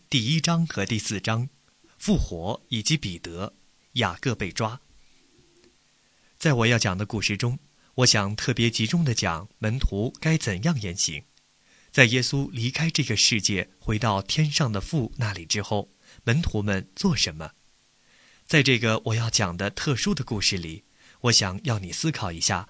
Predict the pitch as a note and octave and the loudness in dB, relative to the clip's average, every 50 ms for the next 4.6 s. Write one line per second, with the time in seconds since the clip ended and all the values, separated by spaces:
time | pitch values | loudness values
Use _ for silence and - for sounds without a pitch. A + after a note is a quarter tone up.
0 | _ - _ - - G#2 F#2+ G2+ - - G#2+ G#2 - E2 - - G2 D#2+ - - | _ -16 _ -8 -8 -6 -4 -2 -2 -2 -2 -2 -4 -4 -4 -4 -4 -4 -6 -12
1 | _ _ _ _ _ _ _ _ _ - - - - C#3 B2 - E3 C3 G#2 - | _ _ _ _ _ _ _ _ _ -10 -2 0 0 0 2 2 2 4 4 4
2 | - F#2+ E2+ F#2+ G#2+ - - - - - A2 G2 F#2+ - - F2+ D#2+ - - A2 | 2 2 0 -2 -4 -4 -4 0 2 2 2 0 0 -4 -4 -2 0 0 2 2
3 | G#2+ - - _ _ _ _ _ _ - _ - G3+ G3+ F#3 - C3+ - - A2+ | 0 -4 -6 _ _ _ _ _ _ -20 _ -2 0 2 2 2 2 2 2 2
4 | G#2+ B2 E3 F3+ G#3+ E3+ A2+ G#2+ F2 - - | 2 2 2 4 2 2 2 0 -2 -4 -6